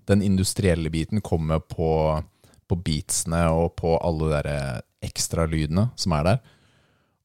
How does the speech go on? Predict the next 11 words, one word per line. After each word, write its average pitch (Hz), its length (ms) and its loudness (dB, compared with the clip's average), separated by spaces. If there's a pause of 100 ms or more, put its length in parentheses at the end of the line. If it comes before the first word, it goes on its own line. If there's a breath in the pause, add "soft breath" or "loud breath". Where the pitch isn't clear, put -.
(120)
Og 101 240 4 (100)
for - 180 4
meg 139 220 6 (220)
passer - 340 2
det 90 80 2
så - 960 4
godt 175 380 2 (220)
til 120 180 4
Maxim 80 400 0
på 87 120 0
gymmet. 80 280 0